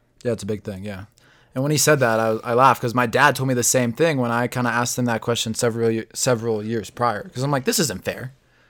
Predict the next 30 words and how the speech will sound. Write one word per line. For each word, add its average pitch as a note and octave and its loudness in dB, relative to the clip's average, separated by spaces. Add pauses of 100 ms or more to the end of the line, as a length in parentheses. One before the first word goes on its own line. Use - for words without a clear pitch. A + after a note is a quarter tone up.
(500)
I A#3+ 0
want - 4
it." - 6
<laughs> - -6 (420)
And, C#3+ 4 (260)
and D#3+ 4
he D#3 4
was D3 6
like, C#3+ 6
"World C3+ 2
War A#2 2
Three." G#2+ -8
So, G3 6
if - -4
you're F#3+ 2
wondering F3 4
the B2 0
hypothetical B2+ -4
situation A2+ -4
there, A2+ -6 (400)
that E3 0
is E3+ 0
a E3+ 4
very D3 4
possible C#3+ -2
way C3+ -2
World C#3+ -2
War C#3 -4
Three C#3 -8
begins. C3+ -8